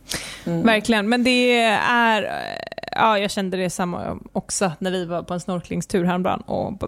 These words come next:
Speaker 2: tittade ner på korallreven och kände att här är också en hel värld som jag inte har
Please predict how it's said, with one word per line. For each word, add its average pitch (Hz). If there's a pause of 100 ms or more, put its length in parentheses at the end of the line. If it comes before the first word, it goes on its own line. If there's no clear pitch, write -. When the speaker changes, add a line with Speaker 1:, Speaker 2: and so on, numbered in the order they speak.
(100)
Speaker 2:
tittade 196
ner 180
på 180
korallreven 180
och -
kände 180
att - (760)
här 247
är 185
också 180
en 214
hel 170
värld 170
som 170
jag 175
inte 185
har 175